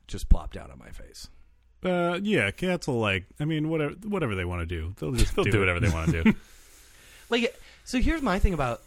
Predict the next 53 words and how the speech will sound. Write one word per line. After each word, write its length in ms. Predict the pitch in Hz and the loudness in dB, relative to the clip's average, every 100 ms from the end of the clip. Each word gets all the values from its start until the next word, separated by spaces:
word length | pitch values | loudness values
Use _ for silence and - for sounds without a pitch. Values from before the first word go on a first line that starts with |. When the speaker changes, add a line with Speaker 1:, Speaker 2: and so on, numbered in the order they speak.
| - | -4
Speaker 1:
about 460 | 131 127 110 98 | 0 0 0 -6
cats, 260 | - 220 - | -4 -4 -2
though, 160 | 131 117 | -4 -4
is, 180 | 127 120 | -6 -6
like, 260 | 107 90 - - | -6 -8 -18 -2
Speaker 2:
But 100 | 156 | 2
when 100 | 151 | 2
they 80 | 139 | 0
plop 220 | 185 147 | 0 0
down 120 | 117 107 | 0 -2
on 40 | |
your 100 | 92 | -2
face, 340 | 110 101 80 | -2 -2 -2
you 120 | 135 104 | -4 -4
know, 120 | 80 | -4
they're 300 | 98 98 92 - - | -4 -4 -4 -10 -4
going 220 | 127 107 | -2 -2
to 60 | |
work. 260 | 107 147 95 | 0 -2 -2
It's 120 | 98 | -6
time 160 | 117 107 | -4 -2
to 200 | 98 92 - | -2 -4 -6
suck 240 | - 113 | -4 -2
out 80 | 117 | -2
your 100 | 104 | -2
soul. 360 | - 127 - - - | 0 -2 -2 -14 -4
Speaker 3:
Oh, 100 | 165 | -2
my 120 | 131 | -2
God. 340 | 85 127 104 76 - - _ _ | 0 2 2 -2 -14 -20 _ _
Speaker 2:
Oh, 80 | 165 | 0
I 140 | 156 147 | 2 2
mean, 180 | 151 131 | 2 0
steal 240 | - 156 | 0 2
your 120 | 131 | 2
breath. 400 | 98 107 76 - - | 0 -4 -4 -12 -2
That's 260 | 139 120 | 0 0
it. 140 | 90 80 | -8 -4
Speaker 3:
Yeah. 140 | 113 85 - - - | -2 -2 -8 -20 -4
Speaker 1:
Yeah, 160 | 165 143 | -2 -2
they 80 | |
steal 180 | 160 196 | 0 0
your 140 | 165 120 | 2 4
Speaker 2:
That's, 140 | 170 | 4
Speaker 1:
breath. 160 | 123 - | 2 0
Speaker 2:
that's 200 | 175 147 | 0 0
the, 100 | 135 | 0
<laughs> 260 | 110 - - | -2 -2 -6
that's 60 | - | 2
Speaker 3:
That's 220 | 170 143 | 4 4
Speaker 2:
the 60 | 143 | 0
Speaker 3:
what 80 | |
cats 240 | 117 143 135 | 2 0 2
do? 180 | 170 | 2